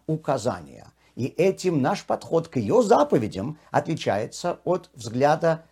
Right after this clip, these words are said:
нерелигиозных мировоззрений. Для нас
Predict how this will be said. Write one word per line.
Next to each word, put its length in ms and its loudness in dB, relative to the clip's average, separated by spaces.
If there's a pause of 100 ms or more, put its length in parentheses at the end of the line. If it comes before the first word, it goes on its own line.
(200)
нерелигиозных 1300 -2
мировоззрений. 800 -4 (560)
Для 260 -8
нас 480 -8